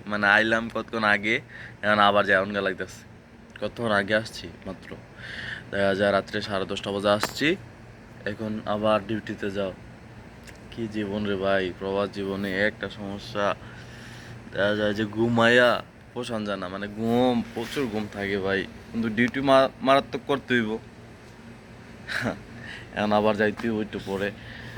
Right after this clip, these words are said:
যাইয়া ডিউটিটা কইরা তো আবার চিন্তা করবো রুমে আসমু কখন, রুমে আ-, যাইয়া একটু রেস্ট নিবো কখন। একটু রেস্টের জন্য ভাই শরীরটা, আমাদের শরীরটা যেই, মানে যেই, যেভাবে চায় যে একটু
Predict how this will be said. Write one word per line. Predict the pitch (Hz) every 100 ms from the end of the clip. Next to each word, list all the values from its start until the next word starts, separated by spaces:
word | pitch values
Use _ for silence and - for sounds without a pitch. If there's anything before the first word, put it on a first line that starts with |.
| - - - - - -
যাইয়া | 85 95 98 98 95 90 90
ডিউটিটা | 104 101 98 95 -
কইরা | 110 113 120 92 - - - - -
তো | 120
আবার | 117 107 110
চিন্তা | - 110 110
করবো | 117 110 107
রুমে | 104 104 101
আসমু | 98 107 98
কখন, | 101 98 104 98
রুমে | 95 101 98
আ-, | 98 - 98
যাইয়া | 101 98 101 98
একটু | 95 110
রেস্ট | 104 104 -
নিবো | 110 101 98
কখন। | 107 104 101 90 - - - -
একটু | 120 - 135
রেস্টের | 127 123 127 110
জন্য | 117 113
ভাই | 104 107 104
শরীরটা, | 107 101 104 104 87 - - - - - - - - -
আমাদের | - 104
শরীরটা | 98 104 98 101
যেই, | 101 110 113 101 -
মানে | 107 107 101
যেই, | 101 110 120 117 - - - - - - - 104
যেভাবে | 110 113 113 113
চায় | - 117 113 101
যে | 101
একটু | 101 - -